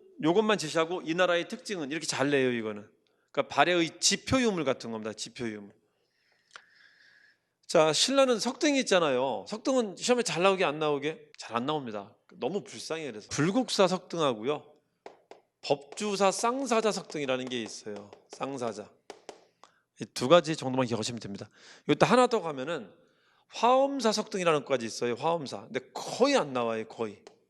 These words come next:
그러니까 일단 이게 국정교과서에 있는 게 이 두 가지만 기록돼 있고, 어, 우리가 알기로는 이 세 가지까지 기억하는데 한눈 검은 이것도 좀 기억해 두시고요. 화엄사 석등이라고. 아, 석등은 가로등 말하는 겁니다. 가로등. 가로등을 돌로 만들었다는 거. 지금처럼 쇠로 안 만들고.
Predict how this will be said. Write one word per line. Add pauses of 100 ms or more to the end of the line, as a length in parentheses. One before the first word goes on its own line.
(880)
그러니까
일단
이게
국정교과서에
있는
게
이
두
가지만
기록돼
있고, (140)
어,
우리가
알기로는
이
세
가지까지
기억하는데 (300)
한눈
검은
이것도
좀
기억해
두시고요. (140)
화엄사
석등이라고. (1500)
아,
석등은
가로등
말하는
겁니다.
가로등.
가로등을
돌로
만들었다는
거.
지금처럼
쇠로
안
만들고.